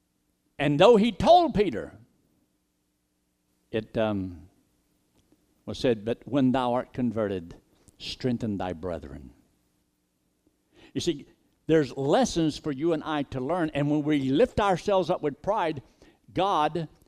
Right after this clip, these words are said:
utilizes whatever necessary to teach us valuable lessons. Uh, look at this. Look in Second Thessalonians.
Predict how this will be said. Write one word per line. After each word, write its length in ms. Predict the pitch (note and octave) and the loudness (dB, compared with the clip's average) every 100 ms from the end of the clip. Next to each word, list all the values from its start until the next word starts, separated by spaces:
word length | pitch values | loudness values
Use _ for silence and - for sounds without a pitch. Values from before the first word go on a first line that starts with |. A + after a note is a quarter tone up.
| _ _ _ - | _ _ _ -18
utilizes 1040 | G#2 G3 A#3+ F3+ D3+ C#3 A#2 B2 D3+ C#3+ - _ _ _ _ | -4 0 4 4 4 2 0 -6 -10 -14 -18 _ _ _ _
whatever 360 | G#2+ B2 D3+ | -2 0 -2
necessary 800 | F#3 C#3 - - F2+ C#2+ D2+ G2+ _ _ _ _ _ _ _ _ | -2 -6 -6 -10 -10 -12 -12 -16 _ _ _ _ _ _ _ _
to 100 | - | -6
teach 360 | B2 - C#3 - | -4 -2 -2 -2
us 260 | G#2 - - - | -4 -4 -14 -10
valuable 600 | F2+ F#2 F2 F2+ G2+ - _ _ _ _ | -4 -4 -4 -6 -10 -16 _ _ _ _
lessons. 580 | D#3+ C#3+ - C2 C2 - _ _ _ _ _ _ _ _ - D3+ | -6 -6 -6 -10 -12 -16 _ _ _ _ _ _ _ _ -20 -2
Uh, 80 | D3 | 2
look 240 | E3+ A3 F3 | 2 0 -6
at 140 | - | -4
this. 240 | E3 - - | -2 -2 -4
Look 220 | F#3+ A3+ | -6 -4
in 80 | C#3+ | -4
Second 260 | D#4 E3+ | -4 -6
Thessalonians. 800 | C3+ C3 - A2+ G2 C#2+ C2+ - | -6 -6 -4 -6 -6 -8 -12 -16